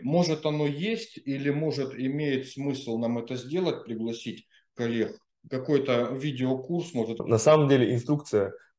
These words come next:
Speaker 2: у коллег очень понятная и подробная.
Speaker 1: Мгм.
Speaker 2: Мне кажется, не всегда нужно усложнять и переводить это в какой-то видеокурс. Просто надо заполнить все по пунктам. Вот все, все как написано, так и сделать. Ничего же в этом страшного нет.
Speaker 1: Сервисом мос ру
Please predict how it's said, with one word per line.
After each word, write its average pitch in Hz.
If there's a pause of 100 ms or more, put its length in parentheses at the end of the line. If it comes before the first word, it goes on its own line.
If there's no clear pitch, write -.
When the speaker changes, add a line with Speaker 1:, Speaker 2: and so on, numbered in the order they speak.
Speaker 2:
у 107
коллег 110 (280)
очень 113
понятная 107
и 107
подробная. 98
Speaker 1:
Мгм. - (320)
Speaker 2:
Мне 113
кажется, 117
не 113
всегда 117
нужно 113
усложнять 117
и 98
переводить 101
это 101
в -
какой-то 98
видеокурс. 101 (100)
Просто 120
надо 123
заполнить 147
все -
по 127
пунктам. 107
Вот 101
все, 113
все 110
как 113
написано, 107
так 104
и 101
сделать. 98
Ничего 104
же 107
в -
этом 104
страшного 104
нет. 101
Speaker 1:
Сервисом 127
мос 127
ру 131